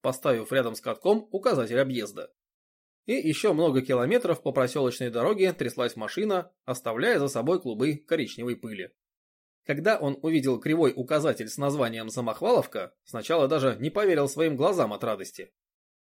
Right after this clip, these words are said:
Деревня раскинулась по холмам ровными рядами домов, очерченная прямыми линиями частоколов и заборов. На широкую центральную улицу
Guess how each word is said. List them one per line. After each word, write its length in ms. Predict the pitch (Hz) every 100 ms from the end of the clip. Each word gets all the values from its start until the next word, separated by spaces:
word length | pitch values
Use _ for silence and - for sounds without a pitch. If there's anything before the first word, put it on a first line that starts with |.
| _
Деревня 600 | 110 123 240 202 180 156
раскинулась 580 | 139 143 - 254 214 127
по 140 | - 131
холмам 640 | 127 117 147 220 190 -
ровными 380 | 135 196 208 147
рядами 380 | 123 120 160 143
домов, 420 | 120 120 104 98 - _
очерченная 640 | - - 233 233 185 175 147
прямыми 440 | - 147 233 233
линиями 420 | 135 196 147 123 110
частоколов 680 | 131 - 107 185 202 143 -
и 120 | 131
заборов. 500 | 123 120 113 104 - _ _ _ _ _ _ _
На 100 | 131
широкую 420 | 156 247 262 127
центральную 520 | 131 131 156 131 120
улицу 540 | - 233 220 185 175